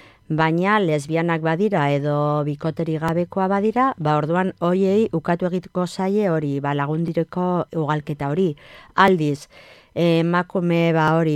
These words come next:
heteros-, heterosexuala eta bikotearekin, ze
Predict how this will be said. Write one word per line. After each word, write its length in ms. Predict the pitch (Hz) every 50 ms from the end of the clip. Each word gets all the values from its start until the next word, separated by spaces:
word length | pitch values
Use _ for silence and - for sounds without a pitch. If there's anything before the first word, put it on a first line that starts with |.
| 147 147
heteros-, 1040 | 147 147 147 - 156 156 165 170 170 170 170 170 165 170 165 165 165 160 - - 151 147 -
heterosexuala 1040 | - 143 160 - 170 165 175 180 - 175 160 - - - 202 208 214 208 175 160 156
eta 240 | 151 147 156 147 147
bikotearekin, 800 | 151 147 - 170 175 170 - 175 165 165 170 170 - 214 202 185
ze 320 | - 143 143 143 143 143